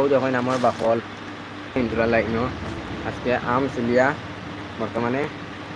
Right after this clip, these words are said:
দোকানে বইয়া চুলিয়া আম খাইতাম। আমরা জানে কইছি যে ফাঁকনা তো ফট-, ডেইলি ডেইলি খাইয়া, কিন্তু আজ কই খাচ্চা একগো খাইয়া নিয়া। ও তাহলে কি খাচ্চা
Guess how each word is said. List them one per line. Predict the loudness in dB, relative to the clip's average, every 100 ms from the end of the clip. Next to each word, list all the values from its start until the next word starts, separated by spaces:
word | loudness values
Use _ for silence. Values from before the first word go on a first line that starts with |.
| -12 -12 -10 -10 -10 -12 -12 -10 -6
দোকানে | -4 -2 0
বইয়া | 4 4
চুলিয়া | 2 0 4 4 2 -4 -10 -10 -8 -10 -8 -2
আম | 0 2
খাইতাম। | 2 2 -2 -4 -8 -12 -12 -12 -10 -10 -8
আমরা | -2 2
জানে | 4 4
কইছি | 4 2 2
যে | 2
ফাঁকনা | 4 2 2
তো | 2
ফট-, | 0 -2 -4 -6 -8 -4
ডেইলি | -2 0 2
ডেইলি | 2 2
খাইয়া, | 2 0 0 -2 -8 -12 -12 -10
কিন্তু | 0 2
আজ | 2 4
কই | 2 2
খাচ্চা | -2 4 6
একগো | 6 2
খাইয়া | -2 -2 -4
নিয়া। | -6 -6 -8 -10 -12 -14 -12 -12 -6
ও | -2 0
তাহলে | 2 2
কি |
খাচ্চা | 0 0 2